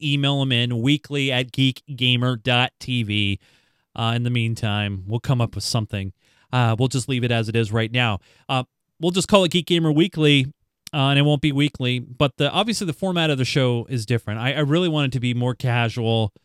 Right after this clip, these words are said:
more chill, more relaxed, and hopefully I can get these guys to talk more. I'm working on it.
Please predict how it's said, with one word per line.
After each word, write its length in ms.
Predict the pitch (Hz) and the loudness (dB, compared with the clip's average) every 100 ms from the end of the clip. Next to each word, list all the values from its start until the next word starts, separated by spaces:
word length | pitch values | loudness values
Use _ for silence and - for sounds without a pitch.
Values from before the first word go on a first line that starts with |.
| _ _ _ _ _ _ _ - | _ _ _ _ _ _ _ -6
more 260 | 127 135 | 0 2
chill, 540 | 127 - 147 131 131 127 | 2 2 4 4 2 2
more 220 | 127 123 | 2 0
relaxed, 680 | 120 120 120 120 120 - - | 0 0 2 2 2 -2 -4
and 120 | 123 | 0
hopefully 320 | 135 139 143 123 | 2 2 0 -2
I 20 | |
can 160 | 127 | -2
get 160 | 123 117 | -4 -2
these 160 | 120 - | -4 -2
guys 260 | 117 107 | 0 0
to 60 | 104 | -2
talk 360 | 117 110 - | -2 -2 -4
more. 220 | 98 87 - _ _ _ _ _ _ _ _ _ _ _ _ _ _ _ _ - - | -8 -10 -12 _ _ _ _ _ _ _ _ _ _ _ _ _ _ _ _ -20 -8
I'm 60 | 104 | -6
working 260 | 104 104 | -4 -4
on 160 | 95 | -4
it. 120 | 92 | -4